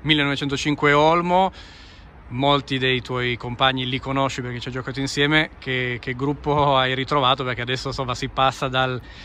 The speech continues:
dal Piccapietra o da, da San Rocco Castagneretta al Paschiero, e quindi c'è tutta un'altra realtà, anche se il gruppo è molto, molto simile.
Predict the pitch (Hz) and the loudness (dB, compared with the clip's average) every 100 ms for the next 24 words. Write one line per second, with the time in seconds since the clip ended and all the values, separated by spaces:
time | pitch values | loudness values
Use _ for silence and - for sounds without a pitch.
0 | - - - 139 139 156 - 151 151 156 | -18 -18 -8 -2 -2 0 2 2 4 4
1 | 156 151 139 135 135 135 131 127 127 143 | 4 2 2 2 2 0 0 -4 -2 0
2 | 143 131 135 - 139 139 123 117 117 117 | 0 -2 -6 -4 -2 -2 -4 -6 -10 -8
3 | 117 - 117 113 110 104 - 110 107 101 | -10 -8 -8 -8 -8 -10 -14 -14 -12 -12
4 | - - 135 131 131 127 127 - 120 113 | -12 -6 -2 -2 -2 -4 -4 -4 -6 -6
5 | 120 117 113 117 - 113 110 110 110 110 | -10 -12 -12 -12 -10 -10 -10 -10 -10 -12
6 | 107 107 110 104 107 | -10 -10 -10 -10 -12